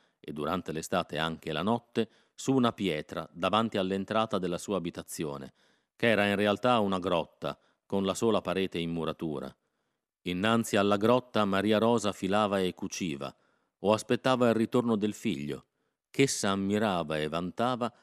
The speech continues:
con parole poco abituali nelle madri. Non potendo Berardo primeggiare sulla ricchezza, Maria Rosa trovava inevitabile e meritato che egli eccellesse almeno nella sventura. "I Viola non sono uomini di casa"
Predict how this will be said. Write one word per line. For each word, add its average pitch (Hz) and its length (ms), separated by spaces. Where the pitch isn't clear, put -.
con 117 180
parole 127 400
poco 131 320
abituali 98 600
nelle 71 220
madri. 69 460
Non 110 180
potendo 110 400
Berardo 92 440
primeggiare 85 600
sulla 90 240
ricchezza, 95 580
Maria 123 400
Rosa 104 400
trovava 98 380
inevitabile 95 800
e 85 40
meritato 131 720
che 151 140
egli 117 180
eccellesse 135 600
almeno 104 320
nella 98 220
sventura. 85 640
"I 87 120
Viola 117 460
non 120 240
sono 113 480
uomini 92 480
di 90 100
casa" 78 480